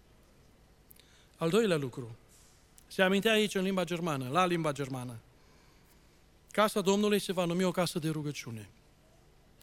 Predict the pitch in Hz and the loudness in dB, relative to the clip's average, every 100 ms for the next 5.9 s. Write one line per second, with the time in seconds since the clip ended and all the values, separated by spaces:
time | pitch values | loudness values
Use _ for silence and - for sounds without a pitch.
0 | - - - - - - - 277 254 - | -20 -20 -20 -20 -20 -14 -6 0 2 4
1 | 233 - 208 170 196 - 220 208 208 202 | 4 4 2 4 2 2 0 0 0 0
2 | 208 190 180 123 104 - - - - - | 0 0 -2 -4 -8 -18 -20 -20 -20 -20
3 | - - - _ _ _ - _ _ _ | -20 -20 -20 _ _ _ -20 _ _ _
4 | - - - - _ _ _ - 302 247 | -20 -20 -20 -20 _ _ _ 2 4 6
5 | 226 190 160 151 147 - 240 180 147 | 6 6 2 -2 -4 -4 -2 0 -2